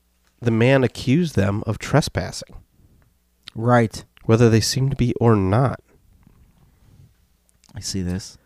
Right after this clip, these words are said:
Speaker 1: So, with all these subdivisions popping up,
Speaker 2: Yes.
Speaker 1: is this some sort of spirit of the land?
Speaker 2: It's incredible if it is, 'cause it chose an amazing form.
Speaker 1: <laughs> Right?
Speaker 2: <laughs>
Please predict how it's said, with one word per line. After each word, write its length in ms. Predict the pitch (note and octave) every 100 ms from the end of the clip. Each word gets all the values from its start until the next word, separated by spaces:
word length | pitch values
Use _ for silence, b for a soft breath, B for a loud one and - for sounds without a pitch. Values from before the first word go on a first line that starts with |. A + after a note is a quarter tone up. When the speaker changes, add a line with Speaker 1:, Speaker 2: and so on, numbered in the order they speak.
| _
Speaker 1:
So, 640 | - - C3 G2 E2+ B2 - _ _ _ _ _ _
with 140 | A#2 G#2+
all 100 | F#2+
these 140 | F2+
subdivisions 680 | - C#3+ D3+ F#2 F#2 F#2 -
popping 440 | - G#2 - F#2+
up, 280 | - G#2 - _
Speaker 2:
Yes. 420 | G#2+ F#2+ F2 - - _ _ _ _ _ _ _ _ _ _ _ _ _ _ _ _ -
Speaker 1:
is 240 | G#2 -
this 200 | - A2
some 220 | - A2+
sort 240 | - - G2
of 60 |
spirit 500 | - - - F#2+ A#2
of 100 | A#2
the 80 | G#2
land? 560 | G2+ F2+ F2+ B2 F3 - - _ _ _ _ _ _ _ _ _
Speaker 2:
It's 180 | A#2 -
incredible 480 | G#2 A2+ G#2+ G2+ F#2+
if 120 | G#2
it 80 | G2+
is, 280 | G2 F2
'cause 160 | - F#2+
it 100 | G2
chose 240 | - A2 G2
an 80 |
amazing 420 | F#2 F#2+ G2+ F#2 G2+
form. 420 | - F#2+ F2 E2
Speaker 1:
<laughs> 300 | A#2+ D#3+ C3
Right? 300 | B2+ F2+ D3+ -
Speaker 2:
<laughs> 1120 | C#3 D3 E3 E3 D#3 E3+ F3 E3 D#3 D3 D3+